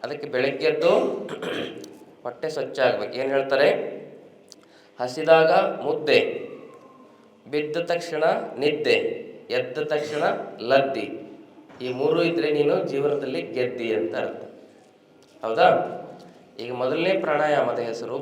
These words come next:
ಭಸ್ತ್ರಿಕಾ ಪ್ರಾಣಾಯಾಮ. ಯಾವ್ದಿದು? ಭಸ್ತ್ರಿಕಾ ಪ್ರಾಣಾಯಾಮ ಅಂದ್ರೆ, ಈಗ ಹಳ್ಳಿಗಳಲ್ಲಿ ಈ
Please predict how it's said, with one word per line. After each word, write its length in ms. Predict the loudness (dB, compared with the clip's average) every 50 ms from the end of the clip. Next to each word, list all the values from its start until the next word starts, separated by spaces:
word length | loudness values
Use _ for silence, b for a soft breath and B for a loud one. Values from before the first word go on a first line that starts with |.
| -4 -4
ಭಸ್ತ್ರಿಕಾ 500 | -4 -4 -6 -8 -8 -8 -4 0 0 0 0 0
ಪ್ರಾಣಾಯಾಮ. 440 | -2 -2 -2 -2 -2 -2 -2 -4 -6 -8 -8 -4
ಯಾವ್ದಿದು? 400 | -2 -2 0 0 0 2 4 4 4 2 0 -4 -6 -8 -10 -12 -14 -16 -16 -16 -18 -18 -20 -20 -20 -18 -18 -16 -16 -16 -16 -16 -16 -16 -16 -18 -18 -18 -20 -20 -20 -20 -20 -20 -20 -20 -20 -20 -14 -8
ಭಸ್ತ್ರಿಕಾ 520 | -8 -8 -8 -8 -10 -8 -8 -2 2 4 6 6 6
ಪ್ರಾಣಾಯಾಮ 440 | 4 4 4 4 4 4 4 4 4
ಅಂದ್ರೆ, 320 | 2 2 2 2 0 0 2 2 0 -2 -4 -8 -12 -14 -16 -18 -20 -20 -20 -20 -20 -20 _ -20 -20 _ _ -10 -8
ಈಗ 100 | -6 -4 -4 -2
ಹಳ್ಳಿಗಳಲ್ಲಿ 680 | -2 -2 -2 -2 -2 0 2 2 2 0 0 -2 -4 -4 -6 -8 -10 -14 -16 -18 -20 -20 -20 -20 -20 _ _ -12
ಈ 80 | -12